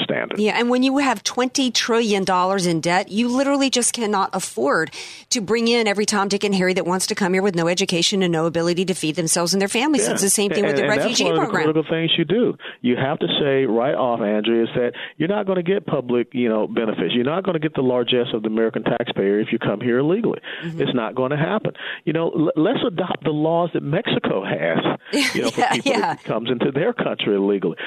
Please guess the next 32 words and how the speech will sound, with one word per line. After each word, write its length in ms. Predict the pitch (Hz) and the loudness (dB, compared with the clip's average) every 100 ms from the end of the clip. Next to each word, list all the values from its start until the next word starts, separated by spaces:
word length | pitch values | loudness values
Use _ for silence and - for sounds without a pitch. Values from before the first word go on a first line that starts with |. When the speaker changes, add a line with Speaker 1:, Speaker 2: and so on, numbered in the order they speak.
| - | -6
Speaker 1:
I 100 | - | -4
think 160 | - 175 | -2 0
that'd 200 | 156 247 | 0 0
be 100 | 123 | 0
a 40 | |
great 280 | 98 107 98 - | 2 0 0 0
start, 280 | 98 123 151 | 0 0 0
and 60 | |
let 100 | 151 170 | 0 0
someone 220 | 175 170 | 0 0
argue 320 | 156 156 160 | 0 0 2
against 340 | 156 143 143 - | 0 0 -2 0
that. 240 | 92 - - _ _ _ _ - _ | -2 -2 -8 _ _ _ _ -20 _
Speaker 2:
Um, 260 | 302 285 240 180 _ _ | -2 -2 -4 -12 _ _
couple 200 | - 294 | -4 0
more 140 | 277 262 | 0 0
questions 480 | 247 208 - 196 - | 0 0 2 0 0
from 160 | 196 | 0
my 140 | 196 180 | 0 0
listeners, 480 | 170 - 170 196 | 0 -2 -2 0
and 100 | 190 180 | 0 0
thank 140 | 202 | 0
Speaker 1:
Yeah. 40 | 202 | 0
Speaker 2:
you 60 | |
for 100 | 202 | 0
staying 220 | 196 185 180 | 0 0 0
with 100 | 175 | 0
me 140 | 185 | 0
a 40 | 175 | 0
few 140 | 185 | 0
minutes 280 | 185 175 - | 0 0 -2
longer. 300 | 185 185 175 | -2 0 -2